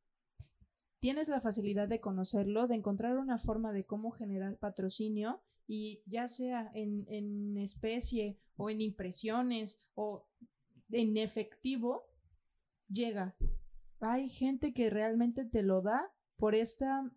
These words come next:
por este afán de querer compartir con todo Playa del Carmen. Yo le reconozco muchísimo a, a mi escuela, a, a Explayarte, porque realmente ellos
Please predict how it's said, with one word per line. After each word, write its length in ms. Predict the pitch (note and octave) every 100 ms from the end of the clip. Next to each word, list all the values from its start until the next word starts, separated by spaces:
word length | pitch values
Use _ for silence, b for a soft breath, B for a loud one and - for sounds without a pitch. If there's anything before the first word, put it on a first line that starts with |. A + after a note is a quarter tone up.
| _ _
por 160 | - A3+
este 220 | A#3+ -
afán 360 | C4+ - C4+ C#4
de 120 | C4+
querer 260 | A#3 A3 A3+
compartir 720 | B3 A#3+ G3 G3 A#3 A#3+ A#3+
con 240 | - G#3+
todo 300 | G3 A3+ A3+
Playa 280 | G#3+ A3 A3
del 200 | G#3 F#3+
Carmen. 400 | F#3 G3 F#3+ F#3 - _ _ _ _ _ _ -
Yo 280 | G3 A3+ A#3+
le 160 | B3+
reconozco 600 | B3 A#3 A3+ G#3 G#3 G#3 B3
muchísimo 800 | G#3 G3+ - A#3+ B3 B3 B3+ A#3
a, 180 | G3
a 140 | - G3+
mi 180 | G3 G3
escuela, 540 | - G3+ G3+ A3+ D4 F4+
a, 380 | G#3 G3 F#3+ F#3+
a 80 | F#3
Explayarte, 600 | F#3 - F#3+ G3 G#3+ B3
porque 280 | A#3 G#3 G#3
realmente 460 | G#3+ A#3 A#3+ A#3+
ellos 340 | B3+ C4+ C4+